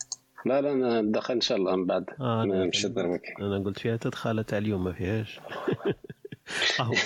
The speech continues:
Speaker 2: يا لو كان نهرب القهوة، نقول لهم عندي قهوة، راح نجيبها ونجي. <laughs>
Speaker 1: راح تخلط عليهم.
Speaker 2: آه، على خير إن شاء الله. ما الأخبار؟ لاباس؟ قلت لي.
Speaker 1: لا، لاباس الحمد لله.
Speaker 2: إيه، الحمد لله. ما ما نصمتوش عليك. منين، منين قدرت تدخل؟
Speaker 1: الدنيا هانية.
Speaker 2: إن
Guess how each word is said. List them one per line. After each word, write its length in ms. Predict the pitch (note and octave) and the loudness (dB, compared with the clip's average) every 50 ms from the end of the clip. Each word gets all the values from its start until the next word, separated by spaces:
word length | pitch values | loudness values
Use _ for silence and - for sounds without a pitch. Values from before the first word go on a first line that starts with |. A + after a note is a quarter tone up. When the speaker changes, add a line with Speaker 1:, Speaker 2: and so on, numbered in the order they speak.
| - - A3+ F#3+ - | 0 0 -2 -2 -2
Speaker 2:
يا 140 | - - C3+ | -2 -2 0
لو 80 | C#3 | 0
كان 200 | C3 - D#3 D#3 | 0 2 2 2
نهرب 300 | D#3 D#3 - C#3+ C#3+ C3+ | 2 2 0 0 -2 -4
القهوة، 420 | D3 C3+ - C#3 C3 A#2+ A2+ A2+ A2+ | -2 -2 0 0 2 2 2 2 4
نقول 160 | A#2 B2 A#2+ | 4 4 4
لهم 140 | A#2+ B2 B2 | 4 4 4
عندي 220 | A#2+ B2+ B2 C3 | 4 4 2 2
قهوة، 280 | - - A#2+ B2 B2+ C3 | 2 2 0 2 2 2
راح 100 | A#2+ A#2+ | 2 2
نجيبها 360 | B2+ B2 A2 A#2+ A2+ B2 B2 | 2 2 2 0 2 2 2
ونجي. 260 | B2 B2 A#2+ A2 A#2 - - - - - - - | 2 2 0 0 -4 -10 -14 -16 -20 -14 -6 -4
<laughs> 300 | - - - - - - | -4 -4 -2 0 0 0
Speaker 1:
راح 160 | - - A2 | 0 0 -2
تخلط 380 | - - - - C#3+ C3 B2+ - - | -4 -2 -2 0 0 0 0 0 0
عليهم. 220 | A2 G2 - G#2 - - - - - - - | -2 0 -2 -4 -4 -2 0 2 2 2 2
Speaker 2:
آه، 480 | B2+ - - B2 - - - - - - - - - | 0 0 -2 -4 -4 -2 -4 -6 -6 -6 -12 -12 -12
على 220 | - A2 A2 A2 - - | -12 -12 -16 -16 -16 -16
خير 100 | - - | -14 -14
إن 60 | - - | -14 -14
شاء 200 | - - - - | -14 -20 -18 -16
الله. 160 | - - - - - - - - - - - - - - - - - - - - - - - | -12 -8 -6 -4 -4 -4 -6 -6 -12 -12 -12 -12 -12 -10 -10 -12 -12 -12 -14 -16 -18 -12 -8
ما 100 | A#2 A2+ | -6 -6
الأخبار؟ 340 | A2+ G2+ - - A#2+ A#2 A2 - - - | -6 -6 -6 -6 -6 -6 -6 -8 -10 -8
لاباس؟ 280 | B2 A#2 A2+ A2+ G#2+ - | -8 -6 -6 -6 -8 -10
قلت 120 | - G2+ | -12 -16
لي. 100 | - - - - - - - - - - - _ _ - - - | -16 -16 -18 -16 -16 -16 -16 -16 -18 -20 -20 _ _ -8 -4 -2
Speaker 1:
لا، 160 | - - - | -2 0 0
لاباس 380 | A2+ A2 - F#2+ G#2 G#2 - - | 0 0 0 0 -2 -2 -2 -4
الحمد 260 | - A#2 G2+ F2 F2+ | -2 0 2 2 2
لله. 300 | F2+ F2+ F2 E2 - - | 2 2 2 0 -2 -4
Speaker 2:
إيه، 100 | - G#2 | -8 -12
الحمد 320 | - - - - G#2 G#2 G2+ | -12 -12 -12 -12 -12 -10 -10
لله. 200 | F#2+ F2+ F#2 F#2+ - - | -10 -10 -10 -12 -12 -12
ما 240 | G2 G2 G2 G2 G2+ | -12 -10 -8 -8 -8
ما 340 | G2 F#2+ G2 G2 G2 G2 G2 | -6 -6 -8 -8 -8 -8 -8
نصمتوش 540 | G2 G2 - G2 F#2 F#2 - G#2+ - - G2 | -10 -10 -8 -8 -8 -6 -6 -8 -8 -6 -6
عليك. 320 | F#2+ G2+ G#2+ - - - - | -6 -6 -6 -8 -10 -12 -10
منين، 560 | G2+ G2+ G2 G2+ F#2+ F#2 F#2 F#2 F2+ F#2 F#2+ | -6 -4 -4 -4 -4 -4 -6 -6 -6 -8 -8
منين 220 | G2 G#2+ G2+ G2 F#2+ | -6 -6 -6 -6 -6
قدرت 220 | - - A2+ - | -8 -12 -14 -12
تدخل؟ 200 | - - G2+ A2 | -8 -2 0 2
Speaker 1:
الدنيا 360 | A2+ A#2+ A#2 A2+ G2 F#2 F#2+ | 2 4 4 2 2 2 2
هانية. 180 | E2+ E2+ E2 | 2 2 0
Speaker 2:
إن 60 | D2 | -2